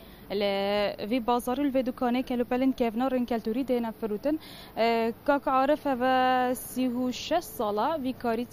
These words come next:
کێتن ئەو، ئە، تشتن کەل-، کەلەپوری، ئە، دهەلت گریتن و هەر دیسان کڕین و فروتنێ پێت کێتن. هەلبەت وەکو توێ نام خۆشی دا دەردی کەویتن، تشتن کێڤنۆر لە بێرە. نا، دە زیادە ڕێزانیێران شو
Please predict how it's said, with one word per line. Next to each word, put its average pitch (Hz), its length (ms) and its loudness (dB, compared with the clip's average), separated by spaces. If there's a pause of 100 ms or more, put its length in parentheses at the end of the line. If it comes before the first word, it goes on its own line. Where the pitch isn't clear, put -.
کێتن 247 340 0
ئەو، 320 100 2 (460)
ئە، 240 80 4 (1600)
تشتن 294 340 2 (180)
کەل-، 240 460 0 (100)
کەلەپوری، 254 640 2 (140)
ئە، 220 100 2 (300)
دهەلت 254 400 2
گریتن 214 340 0
و 349 100 4
هەر 415 160 2
دیسان 339 320 2
کڕین 311 240 2
و 285 120 2
فروتنێ 262 460 0
پێت 208 220 -4
کێتن. 233 260 -2 (340)
هەلبەت 285 320 2
وەکو 285 220 2
توێ 269 180 4
نام 277 180 6
خۆشی 254 260 0
دا 262 140 4
دەردی 262 280 2
کەویتن، 247 420 2
تشتن 302 300 2 (100)
کێڤنۆر 277 440 2
لە 208 100 -2
بێرە. 196 240 -4
نا، 311 60 4 (100)
دە 339 140 -2
زیادە 339 220 2 (140)
ڕێزانیێران 320 560 4
شو 415 80 0